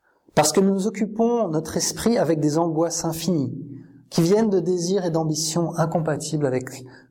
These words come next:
notre réalité spirituelle. Ce n'est pas la faute de Dieu si on ne croit pas en lui. Ce n'est pas la faute de Dieu si on ne le sent pas. Ce n'est pas la faute de Dieu si on n'a pas l'impression qu'il nous guide.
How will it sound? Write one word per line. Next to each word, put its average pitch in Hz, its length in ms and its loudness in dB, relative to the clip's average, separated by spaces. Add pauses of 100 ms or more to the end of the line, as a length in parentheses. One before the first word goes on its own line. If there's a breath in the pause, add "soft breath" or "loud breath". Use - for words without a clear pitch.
(120)
notre 139 300 2
réalité 127 560 0
spirituelle. 127 920 -4 (1400 loud breath)
Ce - 140 -2
n'est 240 60 4
pas 311 100 2
la 302 80 2
faute 180 260 0
de 156 100 2
Dieu 127 460 0 (600)
si - 200 -2
on 143 80 2
ne 147 40 0
croit 147 300 -4
pas 160 80 -2
en 156 120 0
lui. 104 340 -2 (1080)
Ce - 120 -2
n'est 156 40 2
pas 220 80 4
la 233 80 4
faute 180 200 2
de 147 140 2
Dieu 175 300 0
si - 220 -6
on 160 100 2
ne 165 120 0
le 160 160 0
sent 156 300 -2 (120)
pas. - 280 -4 (1400)
Ce - 160 0
n'est 147 80 6
pas 185 160 4
la 175 100 6
faute 180 540 0
de 123 100 2
Dieu 127 320 2
si - 160 -4
on 147 40 0
n'a 131 100 0
pas 185 140 2
l'impression 165 580 -2
qu'il 131 240 -4
nous 147 100 2
guide. 127 480 -2